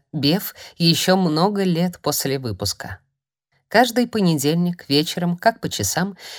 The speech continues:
я садилась в семичасовой пригородный поезд от Пенсильванского вокзала в Нью-Йорке до её городка на Лонг-Айленде и возвращалась в свою квартиру около полуночи.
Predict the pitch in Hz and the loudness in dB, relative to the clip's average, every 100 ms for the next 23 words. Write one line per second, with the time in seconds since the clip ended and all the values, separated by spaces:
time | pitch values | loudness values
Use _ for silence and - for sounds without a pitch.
0 | - 214 247 254 240 269 247 - - - | -2 4 4 4 4 2 2 0 -2 0
1 | 233 262 247 - 196 208 214 - 214 190 | 2 2 0 -2 0 0 0 -2 0 2
2 | 180 151 139 - 196 220 175 - 160 - | 2 2 -2 0 2 2 0 -4 -4 -2
3 | 143 - 139 147 147 - 131 131 127 135 | -2 0 2 2 2 -2 2 2 4 2
4 | 135 135 131 123 101 214 - 220 - - | 2 0 -2 -2 0 -2 -2 -8 -8 -16
5 | _ 170 180 190 185 254 170 165 165 - | _ 0 4 4 6 4 4 2 2 0
6 | 240 240 - 170 165 190 180 - 156 139 | 0 0 2 2 4 2 2 -2 0 2
7 | 131 131 123 135 139 _ _ _ - 202 | 0 -2 -4 -6 -10 _ _ _ -4 0
8 | 170 147 139 - 196 214 190 - 185 190 | 0 2 0 2 -2 -2 -4 -2 2 0
9 | 180 - 151 170 - 170 165 - - 160 | 0 2 2 2 -4 -2 -4 -10 -4 -4
10 | - 151 143 117 110 110 107 - - | -2 -6 -2 0 0 -2 -8 -10 -14